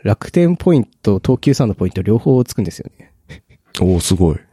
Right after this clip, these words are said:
Speaker 1: なんかダブル取りできて、しかもクレカで払うとクレカ還元受けられてみたいな。
Speaker 2: うん。すごい。
Speaker 1: あの、やろうと思うとポイント還元がすごいんですけど。
Speaker 2: すごいっすね。
Speaker 1: それで僕楽天のポイント、カード、ポイント貯めて楽天カード作ろうかなっていうくらい、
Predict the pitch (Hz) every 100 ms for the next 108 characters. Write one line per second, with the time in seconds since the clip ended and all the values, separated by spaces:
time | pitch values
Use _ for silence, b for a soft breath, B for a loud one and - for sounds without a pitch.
0 | - 123 92 101 98 139 165 160 160 147
1 | 147 - - - 175 120 - 110 117 131
2 | 85 135 135 - - 110 113 120 101 95
3 | - 98 92 92 90 92 92 92 - -
4 | - 92 90 80 92 92 95 107 147 156
5 | 165 160 131 101 - 117 156 - 151 151
6 | 143 - 143 107 90 90 104 107 98 -
7 | - - - - - - 95 95 - -
8 | - 131 170 170 175 117 98 - - 135
9 | 135 139 135 131 123 127 - 120 120 113
10 | - - - 143 113 98 - - - 117
11 | 120 135 120 101 90 92 - 127 127 -
12 | - 120 95 95 - 92 92 92 - 98
13 | 92 90